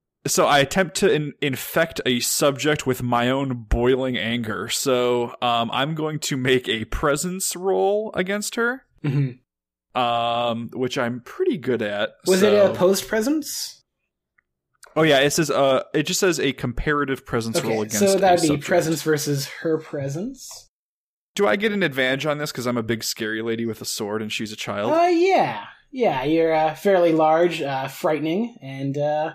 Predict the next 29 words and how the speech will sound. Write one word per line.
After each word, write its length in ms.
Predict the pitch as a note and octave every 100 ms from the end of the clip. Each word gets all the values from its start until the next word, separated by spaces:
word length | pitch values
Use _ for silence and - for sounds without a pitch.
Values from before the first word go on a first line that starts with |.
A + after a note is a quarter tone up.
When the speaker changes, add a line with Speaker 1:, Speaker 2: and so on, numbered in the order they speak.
| -
Speaker 2:
you 160 | D3+ E3+
are 160 | E3+
shaking 420 | F3 - F3+ F#3 F#3+
her 160 | G3
by 160 | F#3 F#3+
the, 320 | G3 F#3+ F#3+ _
the 80 | F#3
scruff 240 | - F#3+ G3
of 100 | F#3+
her 80 |
neck. 380 | G3+ C4 - - _ _ _ _ _ _ _ _ _ -
Speaker 1:
So 180 | - C3+
that's 280 | C3 C3
a, 200 | C3+ A#2 G2+
a 60 |
plus 340 | G#2+ - G#2 -
two 380 | - A2+ G2+ A2+
on 160 | G2+ G#2
that, 240 | F#2+ -
correct? 420 | - A2+ A2+ - -
On 80 |
Speaker 2:
Yeah. 80 | D3
Speaker 1:
top 200 | A#2+ A2
of 100 | A#2+
it? 120 | B2+ - _ _ _ _ _ _ _ _ _ _ _ _ _ _ _ -
I 200 | B2+ F#3+
get 440 | F#3 D#3 E3 D#3+ - B2
a 380 | A#2+ A#2+ B2
sixteen. 840 | - - A3 - - E3 A#2+ G2+